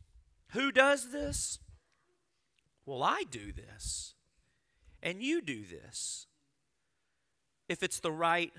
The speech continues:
bowl of soup. We'll, we'll trade the unthinkable for the worthless in the moment.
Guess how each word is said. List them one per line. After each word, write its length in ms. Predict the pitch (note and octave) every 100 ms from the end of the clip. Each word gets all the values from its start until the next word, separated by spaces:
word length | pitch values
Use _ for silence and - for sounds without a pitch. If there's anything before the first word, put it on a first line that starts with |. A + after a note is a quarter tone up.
| - _ _ _ _ _
bowl 580 | C#3 E3 D#3+ D3+ C#3 C3 - _ _ _ -
of 100 | C#3
soup. 500 | - - C#4+ - - - _ _ _ _ _ _ _ _ _ _ _ _ _ _ _ _ _ _
We'll, 220 | A3 E4 A3+
we'll 160 | D4 F4
trade 760 | - - D4+ D#4+ D#4+ A#3 D#3+ - - - -
the 200 | C4+ -
unthinkable 1200 | B3 D4+ D4 C4+ - D4+ E4+ F4+ A#3 D3 A#2+ - - _ _ _ - -
for 240 | - D4 D#4
the 240 | C#4+ C4 - - - - - - -
worthless 1300 | G#3+ D4 F4+ F4+ - D3 C3 - - - - - _ _ _ -
in 180 | C4 C4+
the 80 | C4+
moment. 560 | A#3+ C#4+ D#4 F#3 A2